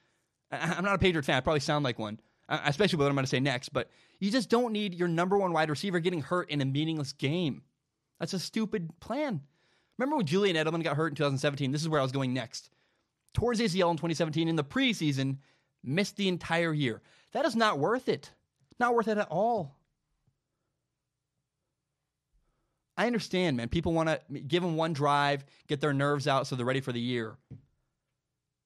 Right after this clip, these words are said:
But, man, I, I, I don't get it. Literally, I'm giving my starters, like, "You wanna play a drive? You can play one drive all preseason.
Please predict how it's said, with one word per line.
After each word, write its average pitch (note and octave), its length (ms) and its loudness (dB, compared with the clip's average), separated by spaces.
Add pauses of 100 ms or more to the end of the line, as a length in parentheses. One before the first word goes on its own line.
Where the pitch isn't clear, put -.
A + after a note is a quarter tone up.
(180)
But, E3+ 140 -8
man, D#3+ 340 -2
I, D3+ 220 -6
I, F3+ 200 -2 (140)
I C#3+ 80 -4
don't D3+ 220 2
get C3 180 0
it. - 200 -12
Literally, E3+ 580 4 (880)
I'm F#3 160 4
giving G3 220 2
my E3+ 100 2
starters, E3+ 400 0
like, C#3 140 -4
"You E3+ 80 2
wanna F#3+ 100 2
play G3 160 2
a G3 60 2
drive? G3+ 280 2
You F3 60 -4
can D#3+ 80 -2
play D3 120 2
one D#3+ 280 0
drive E3+ 360 2
all D3+ 260 -4
preseason. E3 580 0